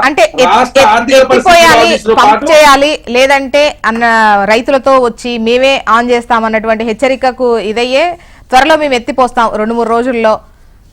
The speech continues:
Speaker 2: మేడం, ఇప్పుడు మీరే నాశనం చేసి మీరే
Speaker 1: అన్న-, అన్నటువంటి,
Speaker 2: చేతులు పెట్టుకున్నారు.
Speaker 1: అన్నటువంటి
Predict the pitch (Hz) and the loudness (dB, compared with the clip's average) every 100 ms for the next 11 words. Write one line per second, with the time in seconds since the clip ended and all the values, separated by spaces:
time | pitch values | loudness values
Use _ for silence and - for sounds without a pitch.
0 | - - _ - _ - - _ _ _ | -20 -20 _ -20 _ -20 -20 _ _ _
1 | 156 160 202 190 165 220 202 175 226 254 | -10 -4 -2 0 2 0 2 0 4 4
2 | 247 226 202 226 220 214 208 254 214 262 | 4 0 -2 -4 -4 -4 0 2 2 2
3 | 294 359 311 - - 262 285 294 269 285 | 2 2 0 0 0 0 0 0 0 0
4 | 269 - | -2 -6